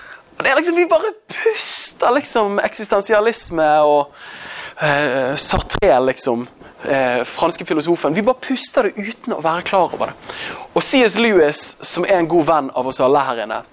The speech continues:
han sier det sånn som dette her: "The Christian and the materialist hold different beliefs about the universe. They can't both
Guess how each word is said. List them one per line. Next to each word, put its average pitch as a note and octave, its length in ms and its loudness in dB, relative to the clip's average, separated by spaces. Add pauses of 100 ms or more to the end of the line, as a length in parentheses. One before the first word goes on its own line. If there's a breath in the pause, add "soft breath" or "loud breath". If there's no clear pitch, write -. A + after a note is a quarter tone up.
(320 loud breath)
han A3+ 160 0
sier G#3+ 240 2
det F3+ 80 -2
sånn F#3 140 -2
som F3+ 100 0
dette E3 240 -4
her: D3 160 0
"The B3+ 160 -4
Christian E3+ 680 0 (260 loud breath)
and A3 220 -2
the F#3 80 0
materialist F3 920 0
hold G#3+ 300 2
different F#3+ 460 -2
beliefs F3+ 600 0 (160 loud breath)
about E3+ 380 2
the D3 100 -12
universe. C#3 720 -4 (240 loud breath)
They A#3 140 4
can't A3 500 -4
both G#3 480 0